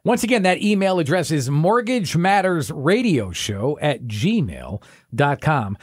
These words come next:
Uh, by the way, if you'd like to make, uh, an appointment with, uh, with Rob, that's very easy to do. He'd love to hear from you. I would say, uh, give him a call instantly.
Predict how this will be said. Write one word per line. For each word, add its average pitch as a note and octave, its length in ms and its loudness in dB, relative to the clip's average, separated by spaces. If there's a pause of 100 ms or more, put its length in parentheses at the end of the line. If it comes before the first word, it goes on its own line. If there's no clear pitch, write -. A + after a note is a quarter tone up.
(160)
Uh, F#3+ 80 4
by D#4 160 4
the A4+ 60 4
way, F#4+ 100 2
if G#3+ 100 -2
you'd A#3+ 100 0
like D4 180 2
to B3+ 100 2
make, A#3 300 0
uh, G3+ 200 0
an G3 80 2
appointment C#4 460 0
with, G#2+ 280 -6
uh, F#2 140 -4
with G2+ 140 -6
Rob, C3 200 0
that's G#3+ 180 -2
very C4 180 0
easy A#3+ 320 0
to C#3+ 80 2
do. C3 380 2
He'd D3+ 140 0
love C#3 320 2
to E3+ 80 0
hear D#3+ 180 2
from C3 220 -2
you. F#2 160 -6
I C3+ 60 0
would F3+ 140 0
say, C3 360 2
uh, A#2+ 140 2
give F3 140 -2
him F3+ 80 2
a A#2+ 60 -2
call D#3 320 2
instantly. F2+ 640 -4